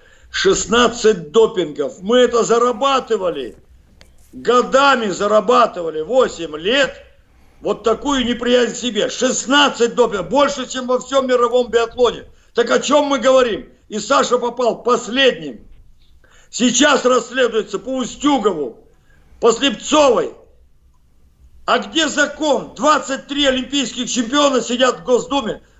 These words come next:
Закон о допинге не принят.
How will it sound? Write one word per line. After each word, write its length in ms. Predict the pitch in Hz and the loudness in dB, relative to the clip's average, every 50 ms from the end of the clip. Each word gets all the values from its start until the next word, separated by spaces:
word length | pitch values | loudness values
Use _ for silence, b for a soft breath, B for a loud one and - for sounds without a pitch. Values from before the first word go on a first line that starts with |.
| b | b
Закон 680 | - 165 - 233 240 233 240 277 294 285 247 175 - b b b b b b - | -8 -2 0 0 0 0 0 2 4 4 2 2 -2 b b b b b b -2
о 120 | - 202 208 | -2 0 2
допинге 480 | - 269 277 269 262 240 220 214 247 | 2 2 2 0 -2 -8 -8 -8 -6
не 80 | 240 254 | -6 -6
принят. 400 | - 254 294 285 247 196 160 - | -6 -4 -4 -4 -4 -4 -8 -10